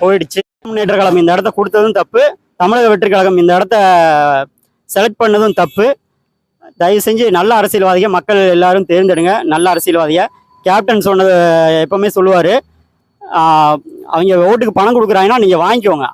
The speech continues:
அது யாருடைய பணம்? உங்களுடைய பணம். வாங்கிட்டு நல்லவனை பார்த்து தேர்ந்தெடுங்க அப்படின்னு சொல்லி கேப்டன் எப்பவுமே சொல்லுவாரு. அந்த மாதிரி கேப்டன் சொன்னது மாதிரி வாங்கிட்டு, தயவு செஞ்சு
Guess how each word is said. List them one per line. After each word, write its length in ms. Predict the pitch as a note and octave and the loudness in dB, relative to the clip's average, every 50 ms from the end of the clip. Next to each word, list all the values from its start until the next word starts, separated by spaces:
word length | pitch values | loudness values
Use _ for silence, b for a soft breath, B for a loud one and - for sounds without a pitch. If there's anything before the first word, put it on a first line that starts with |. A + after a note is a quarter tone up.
| _ | _
அது 220 | - D3 D#3 E3+ E3+ | -4 -2 -2 0 0
யாருடைய 420 | E3 F3 C4 A#3+ A#3+ A3+ G#3+ G#3 | 2 2 2 2 2 0 0 -2
பணம்? 300 | D#3 F#3+ G3 G#3+ A#3+ - _ _ _ _ _ | 0 -2 -2 -2 -4 -6 _ _ _ _ _
உங்களுடைய 400 | - F#3 G#3 A#3+ A3+ G#3+ G3+ F#3+ | -2 0 0 2 2 2 0 0
பணம். 300 | D#3 F#3 F3 D#3 B2 - _ _ _ _ _ _ - | 0 -2 -2 -2 -4 -8 _ _ _ _ _ _ -4
வாங்கிட்டு 420 | E3+ G3+ A#3+ B3+ B3 A3+ G#3+ G3 | -2 0 0 0 0 0 -2 -2
நல்லவனை 380 | C#4 A#3 G3+ G#3 B3 C#4 C#4 C4+ | -2 -2 0 0 0 0 0 -2
பார்த்து 320 | G3+ E3+ G3+ G#3+ G#3 A3 F#3 | -2 0 -2 -2 -2 -2 -2
தேர்ந்தெடுங்க 500 | - F#3+ G#3 G#3 G3+ E3+ F3 F3+ F#3+ G3 | -2 0 0 0 0 0 0 0 0 0
அப்படின்னு 140 | D#3+ E3 G3 | 0 -2 -2
சொல்லி 220 | G3 - F#3+ F#3 | -2 -2 -2 -2
கேப்டன் 420 | F#3 - F3 F3+ F#3+ D#3+ F#3+ F3 E3 | -2 0 0 -2 0 0 0 -2 -2
எப்பவுமே 220 | C3+ F3+ F3 F#3 G3 - | -2 -2 -2 -2 -2 -2
சொல்லுவாரு. 320 | F3 D#3+ D#3+ D#3+ D3+ C3+ A#2+ - _ _ _ _ _ | 0 0 0 0 0 -2 -4 -8 _ _ _ _ _
அந்த 220 | - D#3+ E3 F3+ | -6 -4 -2 -2
மாதிரி 400 | F3+ F3+ F#3 G3 G3+ A#3+ B3 - - _ _ _ _ _ _ _ | 0 0 0 0 0 -2 -4 -8 -14 _ _ _ _ _ _ _
கேப்டன் 360 | - G3 G#3+ B3+ A#3 C4+ B3+ A3+ | -4 -2 -2 -2 0 -2 -2 -2
சொன்னது 260 | - A3 G3 G3+ F#3+ | -2 0 0 0 0
மாதிரி 240 | F3+ F#3 G3 G3 F#3 | 0 0 0 0 0
வாங்கிட்டு, 640 | F3+ F3+ G3+ A#3+ B3 A#3 G#3 F#3 - G#3+ A3+ A3+ | 0 0 0 0 0 0 0 0 0 0 -2 -2
தயவு 300 | - E3+ F3+ A3 C4 C#4 C4 | -2 -2 0 0 0 0 -2
செஞ்சு 240 | - G#3+ A3+ A3+ C4 | -2 -2 -2 -2 -2